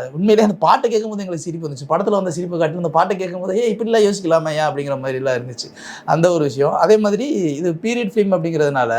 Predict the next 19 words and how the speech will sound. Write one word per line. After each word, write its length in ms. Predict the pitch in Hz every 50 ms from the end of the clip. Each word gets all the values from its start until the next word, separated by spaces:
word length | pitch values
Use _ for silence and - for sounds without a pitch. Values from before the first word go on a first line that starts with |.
| 131 143 156 - - - - - - - - -
அஹ், 160 | 147 143 139
ஒரு 160 | 147 185 196 190
சில 160 | - 196 180
ஷார்ட்ஸ்லாம் 540 | 156 - 180 175 196 - - - 214 202 190
வந்து 260 | 180 165 175 185 175
ரொம்ப 220 | 165 160 175 175 -
கிளாசிக்காக 420 | 165 156 180 175 190 180 170 175
எடுத்திருக்காங்க. 480 | 160 135 117 135 123 117 113 113 117 120
அந்த 220 | - 131 135 139 135 127 127 123 120 120 117
ஷார்ட் 340 | - 143 147 180 185 165 160
பியூட்டி 220 | 160 151 170 156 143 135
இதுல 340 | 127 123 120 113 110 113
நல்லா 220 | 123 127 123 127 123
இருக்கு. 280 | 120 117 110 123 127 196 - - - - - - - - - - -
இவ்வளவு 560 | 202 180 247 240 208 190 180 170 160 147 143
ப்ளஸ். 200 | 151 151 147 - 180
அதே 160 | 165 165 185 185
மாதிரி 260 | 185 185 180 180 175
அந்த 180 | 175 156 156